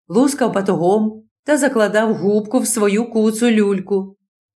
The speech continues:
Міг бути й змовником. Його безсоромно вдоволене обличчя дратувало русинів селян. Пашпорта він не мав, правильно? Тож селяни познизували плечима.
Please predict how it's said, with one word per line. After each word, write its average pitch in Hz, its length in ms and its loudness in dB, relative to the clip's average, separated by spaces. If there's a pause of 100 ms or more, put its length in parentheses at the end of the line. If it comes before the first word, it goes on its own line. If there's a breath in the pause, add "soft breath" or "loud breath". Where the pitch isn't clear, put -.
(140)
Міг 190 440 2
бути 220 340 0
й 214 60 2
змовником. 185 1080 -2 (440)
Його 190 280 0
безсоромно 202 760 0
вдоволене 175 520 -2
обличчя 190 720 -4 (140)
дратувало 202 720 0
русинів 220 520 -2
селян. 175 480 -4 (760)
Пашпорта 202 680 -2
він 202 200 0
не 208 100 2
мав, 214 360 0 (220)
правильно? 185 800 0 (760)
Тож 202 180 0
селяни 202 460 0
познизували 196 760 -2
плечима. 196 960 -6